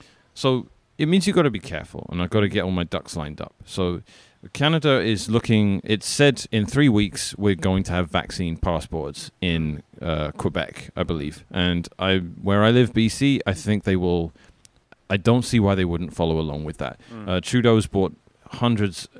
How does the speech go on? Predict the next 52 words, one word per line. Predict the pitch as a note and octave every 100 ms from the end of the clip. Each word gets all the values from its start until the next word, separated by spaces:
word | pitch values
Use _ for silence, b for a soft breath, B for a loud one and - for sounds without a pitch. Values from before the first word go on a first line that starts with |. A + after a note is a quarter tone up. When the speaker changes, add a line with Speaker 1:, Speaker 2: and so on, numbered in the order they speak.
| C2+
Speaker 1:
I | F2
think | - B2
hundreds | A2 G#2+ F2
of | F2+
millions | F#2 F2+ E2
of | E2
shots | - D#2 - -
worth | E2+ D2+ -
of | D#2+
Speaker 2:
Mm-hmm. | G2+ G2
Speaker 1:
Pfizer | D2+ D#2 D#2 D2+ C#2+
and | D2
Speaker 2:
Mm-hmm. | - E2+
Speaker 1:
Moderna. | F2 E2+ E2 D2
I |
think | F#2 G#2+
it's | -
Pfizer | D2 D2 D2
he | D2
bought. | D#2 D#2+
Speaker 2:
Mm-hmm. | F2 F#2+ _ _ _ _ -
Speaker 1:
And | G#2+
he's | A#2+
gonna | D3+ D3+
use | A2+ C#3
'em. | - - -
He |
wants | G2+ A#2 G#2
Speaker 2:
Mm. |
Speaker 1:
them | A#2
in | G#2
people's | A2+ G#2+ F#2
arms. | G#2+ F#2 C2+ - B G#2
Speaker 2:
Mm. | G2+ F#2+ D2
Speaker 1:
If | - C#3 -
this | C3+
whole | D3+ C#3+
thing | C#3
Speaker 2:
There's | C#3+
Speaker 1:
is | G#3
Speaker 2:
only | A3 F#3
thirty | - F#3+ F3 E3+
million | E3 D3+ B2
people. | F#3+ - F2 F2+
<laughs> |
Speaker 1:
I | A#2+ E3
know. | A3 D3+
Yeah, | G3 - G3+ E3+
Speaker 2:
Yeah. | G#3
Speaker 1:
they | C#3
want, | C#3 D#3 E2+ F#2
well, | C3+ C3+ G#2+